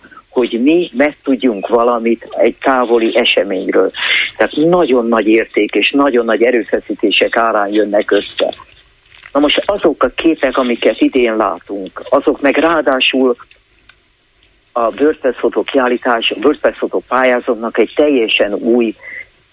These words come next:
rendszerének köszönhetően egy nagyon kiegyensúlyozott képet kellett, hogy adjon a világról. Hiszen az tört-, az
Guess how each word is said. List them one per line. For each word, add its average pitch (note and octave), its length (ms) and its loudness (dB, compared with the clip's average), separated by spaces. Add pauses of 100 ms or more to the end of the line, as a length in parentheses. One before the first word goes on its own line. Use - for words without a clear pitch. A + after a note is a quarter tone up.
rendszerének A#2 1500 -2
köszönhetően F#2+ 1120 -2 (260)
egy - 200 0
nagyon C#3+ 460 2
kiegyensúlyozott G#2+ 1080 0
képet B2+ 480 -2
kellett, A2+ 460 0
hogy G#2+ 180 0
adjon A2 300 0
a G#2 80 2
világról. F2+ 720 0 (340)
Hiszen G#2 400 0
az D3 180 2 (120)
tört-, C#3 240 0 (600)
az E3+ 120 0